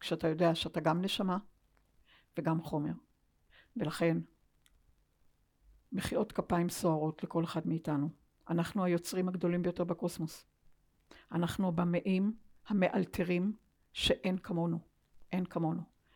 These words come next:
לכן אי אפשר להגדיר סוג, שום מילה של כישלון. אבל יש להוביל אלמנטים מתוך החוזים שלנו של כלים,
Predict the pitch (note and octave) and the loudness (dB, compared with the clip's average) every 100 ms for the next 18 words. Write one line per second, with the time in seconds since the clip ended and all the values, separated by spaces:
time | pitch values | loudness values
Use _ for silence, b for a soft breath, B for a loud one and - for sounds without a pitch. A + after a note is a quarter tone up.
0 | - D#3+ - E3 - F#3+ - E3+ D#3 E3 | -12 -6 0 0 0 -2 0 0 0 0
1 | F3 E3 _ _ _ _ _ - - G#3+ | 0 -2 _ _ _ _ _ -6 -2 -2
2 | A#3+ - _ - - - A3+ A#3+ - A3+ | -4 -10 _ -16 -8 0 2 2 2 2
3 | F#3+ F3+ G3+ - _ - F3 F#3 E3+ - | 4 4 2 -2 _ -8 -8 -4 -4 -2
4 | E3+ E3+ - _ _ _ - _ - _ | -4 -4 -10 _ _ _ -20 _ -20 _
5 | - E3 E3 F3 - E3 D#3+ F3+ G#3 A3+ | -8 0 2 2 2 0 2 2 2 0
6 | - _ - F3 D#3+ E3 F3 A#3+ A3+ A3+ | -12 _ -2 0 2 2 2 0 -2 -6
7 | _ _ - _ - - - - - - | _ _ -20 _ -20 -20 -20 -20 -12 -6
8 | F3 G3+ - G#3 - F3+ G3+ F3+ F#3+ F3 | 2 2 4 0 0 2 2 2 2 2
9 | F3+ - F#3 - G3 F3+ F#3+ | 2 -2 -4 0 2 2 0